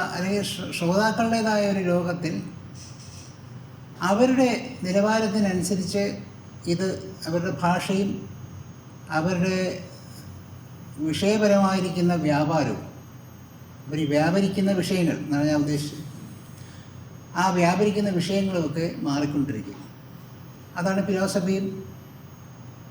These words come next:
ഫിലോസഫിക്കുള്ള പരിമിതിയും ശാസ്ത്രത്തിനുള്ള ഉറപ്പും. ശാസ്ത്രം അങ്ങനെ അനാവശ്യമായിട്ട് അലഞ്ഞു തിരിയുന്നില്ല. പക്ഷേ എവിടെയാണോ യാത്ര ചെയ്യുന്നത് അതിന്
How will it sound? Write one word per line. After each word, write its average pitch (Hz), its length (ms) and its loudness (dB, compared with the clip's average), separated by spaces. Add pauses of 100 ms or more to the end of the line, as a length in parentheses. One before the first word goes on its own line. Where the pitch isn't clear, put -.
(440)
ഫിലോസഫിക്കുള്ള 202 640 6
പരിമിതിയും 202 460 4 (120)
ശാസ്ത്രത്തിനുള്ള 190 680 2 (840)
ഉറപ്പും. 170 360 2 (960)
ശാസ്ത്രം 202 340 2
അങ്ങനെ 220 280 4
അനാവശ്യമായിട്ട് 220 600 2
അലഞ്ഞു 202 260 4
തിരിയുന്നില്ല. 156 380 2 (1300)
പക്ഷേ 214 260 2 (1200)
എവിടെയാണോ 214 460 6 (160)
യാത്ര 180 200 4 (140)
ചെയ്യുന്നത് 170 400 6 (480)
അതിന് 190 260 4